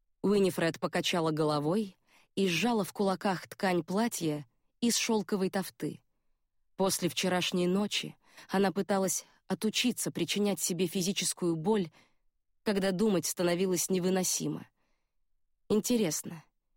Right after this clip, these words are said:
теперь ей в церковь путь заказан? Только в детстве.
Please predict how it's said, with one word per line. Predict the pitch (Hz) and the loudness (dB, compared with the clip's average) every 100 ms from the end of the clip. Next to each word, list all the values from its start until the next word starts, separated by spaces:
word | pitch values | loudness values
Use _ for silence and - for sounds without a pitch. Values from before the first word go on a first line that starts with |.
| _ _ _ | _ _ _
теперь | - 233 233 208 | -2 0 2 2
ей | 165 170 165 | 4 2 0
в | - | -2
церковь | - 165 - 156 - - _ - | -2 -2 -2 -8 -10 -18 _ -4
путь | 202 160 | 0 0
заказан? | 147 170 233 240 165 151 143 _ _ _ _ _ _ _ _ _ _ _ _ _ | 0 0 0 0 -2 -4 -8 _ _ _ _ _ _ _ _ _ _ _ _ _
Только | - 220 - 202 | 0 0 0 -2
в | |
детстве. | 190 226 - - - | 0 0 -2 -8 -10